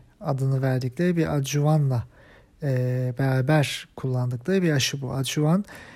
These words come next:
E, aşı yapıldığında bağışıklık sistemini, e, tetikleyen ve daha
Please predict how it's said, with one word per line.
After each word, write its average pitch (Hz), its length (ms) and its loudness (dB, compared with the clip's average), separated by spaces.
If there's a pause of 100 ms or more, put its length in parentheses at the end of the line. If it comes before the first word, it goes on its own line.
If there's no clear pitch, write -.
(220)
E, 143 160 -2
aşı 147 300 2
yapıldığında 156 600 2
bağışıklık 143 580 0
sistemini, 139 640 0 (180)
e, 131 640 -4
tetikleyen 147 640 0
ve 147 180 4 (100)
daha 156 320 2